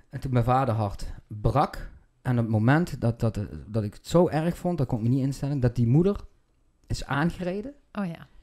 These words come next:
Speaker 2: ja.
Speaker 1: Die komt met een baby van drie maanden en een kind van vijf jaar oud
Speaker 2: Ja.
Speaker 1: binnen. Met een heli, geloof ik, hè?
Speaker 2: Ja,
Speaker 1: Kan
Speaker 2: ja.
Speaker 1: dat?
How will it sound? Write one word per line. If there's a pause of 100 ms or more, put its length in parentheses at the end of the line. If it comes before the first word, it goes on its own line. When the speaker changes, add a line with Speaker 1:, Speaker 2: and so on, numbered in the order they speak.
(120)
Speaker 2:
ja.
Speaker 1:
Die
komt
met
een
baby
van
drie
maanden
en
een (100)
kind (240)
van
vijf
jaar
oud (240)
Speaker 2:
Ja. (180)
Speaker 1:
binnen. (640)
Met
een
heli,
geloof
ik,
hè?
Speaker 2:
Ja,
Speaker 1:
Kan
Speaker 2:
ja.
Speaker 1:
dat?